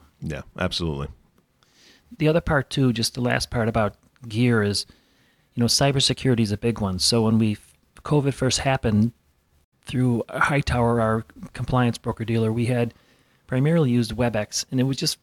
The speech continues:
Speaker 2: very difficult for clients to get onto it. So we started using Zoom, and that was a big issue about security. Fortunately, Hightower really proactively jumped on it, kind of cr-, created an enterprise version of it with additional security.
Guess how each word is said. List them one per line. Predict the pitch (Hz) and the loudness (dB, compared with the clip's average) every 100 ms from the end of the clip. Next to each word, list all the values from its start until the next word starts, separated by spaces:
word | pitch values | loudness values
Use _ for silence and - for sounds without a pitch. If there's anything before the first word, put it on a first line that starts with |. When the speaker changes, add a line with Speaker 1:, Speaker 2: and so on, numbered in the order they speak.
| - | -6
Speaker 2:
very | 123 131 127 | -2 0 -2
difficult | - 127 120 117 110 | -4 -6 -2 -2 -2
for | 104 | -8
clients | - 113 110 101 - | -4 -2 0 -2 -6
to | |
get | 110 104 98 | -8 -8 -6
onto | 98 92 | -6 -8
it. | 76 _ _ _ _ _ _ - | -10 _ _ _ _ _ _ -16
So | - - | -2 2
we | 123 | 2
started | - 139 127 | 2 2 4
using | 127 107 113 | 2 4 2
Zoom, | 117 208 185 | 4 6 6
and | 139 127 - _ _ _ _ | 6 2 -2 _ _ _ _
that | - 147 | -4 -2
was | 151 | 0
a | |
big | 135 147 143 | -2 -2 0
issue | 139 147 | 2 2
about | 131 120 117 | 0 0 -2
security. | - - 139 139 135 135 135 _ _ _ _ _ _ | -6 -4 0 2 2 0 -2 _ _ _ _ _ _
Fortunately, | 139 - 139 123 | -8 -4 0 0
Hightower | 120 135 - 131 120 | 0 -6 -4 0 0
really | 110 135 135 | 0 2 2
proactively | 120 - 127 123 - 123 110 | 0 -2 -2 -2 -4 -4 -4
jumped | - 120 117 | -2 -2 0
on | 110 113 | -2 0
it, | 113 - _ _ _ _ - | -2 -4 _ _ _ _ -10
kind | 127 | -2
of | 120 110 - _ - | -2 -2 -8 _ -18
cr-, | - - _ | -18 -18 _
created | - 135 123 | -2 0 0
an | 110 | 0
enterprise | 123 131 - 117 110 | 0 0 0 0 0
version | 113 117 107 113 | 0 0 2 2
of | 107 | 0
it | 110 | -2
with | 104 | -4
additional | 113 120 - 120 | -8 -4 -2 -2
security. | 107 120 - 110 104 107 | -2 -4 -6 -6 -4 -6